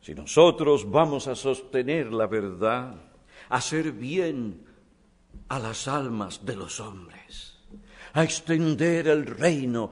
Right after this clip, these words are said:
de Cristo, a proclamar el Evangelio, debemos resistir el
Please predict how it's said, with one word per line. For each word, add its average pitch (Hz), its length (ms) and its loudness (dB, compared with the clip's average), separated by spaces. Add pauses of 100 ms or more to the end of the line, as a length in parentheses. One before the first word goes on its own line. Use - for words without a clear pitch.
(120)
de 113 300 -2
Cristo, 113 920 -8 (1800)
a - 120 -20
proclamar 143 960 4
el 143 140 4
Evangelio, 123 920 -2 (1800)
debemos 143 920 -2
resistir 113 920 -6 (680)
el - 160 6